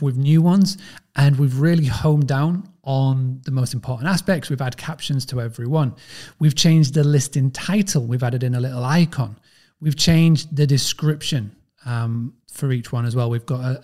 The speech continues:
a, a listing that is in Dutch, in, um, Spanish, and in English, because these are the three main types of clients that,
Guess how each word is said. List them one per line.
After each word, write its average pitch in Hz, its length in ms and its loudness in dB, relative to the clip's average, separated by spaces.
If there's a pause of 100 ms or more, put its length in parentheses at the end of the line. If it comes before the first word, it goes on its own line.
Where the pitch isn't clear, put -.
a, 135 160 -2 (100)
a - 20 -4
listing 139 480 0 (300)
that 123 120 -6
is 131 140 2
in 123 220 2
Dutch, 180 560 0 (280)
in, 135 480 2
um, 127 260 -2
Spanish, 202 420 2 (120)
and 165 300 6
in 151 280 0 (100)
English, 202 300 4
because 147 320 0
these 160 240 4
are 156 40 4
the 151 80 2
three 170 580 -2
main 139 380 -2
types 131 440 -10
of 139 160 -6
clients 123 640 -6
that, - 380 -6